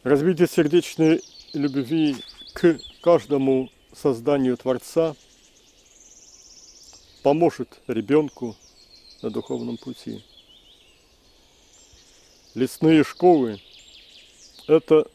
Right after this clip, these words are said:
возможность создания духовной среды для роста. Вокруг вас должен быть сад молодых, чистых душ.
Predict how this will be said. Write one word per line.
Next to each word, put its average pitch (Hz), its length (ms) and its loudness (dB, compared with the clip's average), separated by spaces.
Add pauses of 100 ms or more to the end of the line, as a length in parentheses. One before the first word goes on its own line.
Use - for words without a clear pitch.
возможность 135 840 -6 (100)
создания 131 720 -4 (520)
духовной 135 680 0 (300)
среды 123 600 -6 (300)
для 123 180 -8
роста. 123 400 -10 (3500)
Вокруг 185 380 2
вас 202 200 2
должен 175 440 4
быть 170 300 6
сад 156 920 -2 (580)
молодых, 135 680 0
чистых 135 680 -6
душ. - 460 -10